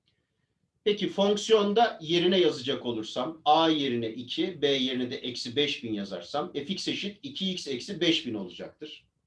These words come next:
Peki benden istenen gelir ile gider arasındaki fark on beş bin iken diyor. Ee, peki ifademizde gelir ve gider. Ne demiştik?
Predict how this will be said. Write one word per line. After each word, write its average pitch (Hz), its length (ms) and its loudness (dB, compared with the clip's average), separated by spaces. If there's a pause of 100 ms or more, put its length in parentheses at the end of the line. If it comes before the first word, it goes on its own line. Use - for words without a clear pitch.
(880)
Peki 120 320 -8
benden 165 360 6
istenen 196 640 0 (340)
gelir 160 360 4
ile 165 180 2
gider 143 300 2
arasındaki 170 640 0
fark 220 320 0
on 180 240 6
beş 165 260 4
bin 123 120 0
iken 101 300 -4
diyor. 90 220 -10 (1300)
Ee, 85 240 -10 (200)
peki 147 440 -2 (400)
ifademizde 175 1120 6 (280)
gelir 156 720 4
ve 180 120 6
gider. 156 640 2 (360)
Ne 185 120 0
demiştik? 185 600 2